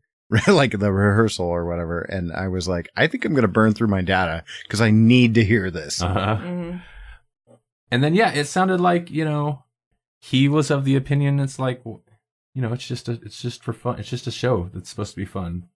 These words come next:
Speaker 2: and, you know, it's entertainment. Like,
Speaker 3: Mm-hmm.
Speaker 2: it's, it's stupid that people are upset about it.
Speaker 3: It is.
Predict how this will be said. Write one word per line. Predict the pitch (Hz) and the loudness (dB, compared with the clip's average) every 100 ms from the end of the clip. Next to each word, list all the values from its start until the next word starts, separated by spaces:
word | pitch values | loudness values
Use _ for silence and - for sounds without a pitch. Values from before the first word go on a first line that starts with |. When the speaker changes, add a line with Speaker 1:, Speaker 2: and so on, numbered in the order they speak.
| _ | _
Speaker 2:
and, | 90 82 80 - - | -14 -12 -14 -18 -18
you | 95 | -16
know, | 85 | -14
it's | 92 | -14
entertainment. | 95 98 - 117 87 87 | -10 -10 -6 -6 -4 -6
Like, | 85 82 _ _ _ | -10 -12 _ _ _
Speaker 3:
Mm-hmm. | 175 165 165 175 _ _ _ | -16 -14 -16 -18 _ _ _
Speaker 2:
it's, | 101 - _ _ _ | -20 -20 _ _ _
it's | - - | -20 -18
stupid | - - 87 85 | -20 -14 -12 -12
that | 82 | -10
people | 92 87 87 | -10 -8 -8
are | 90 92 _ _ | -8 -10 _ _
upset | - - 90 | -12 -10 -8
about | 82 - | -10 -14
it. | - _ _ _ _ _ | -20 _ _ _ _ _
Speaker 3:
It | 196 | -8
is. | 226 180 - | -6 -6 -12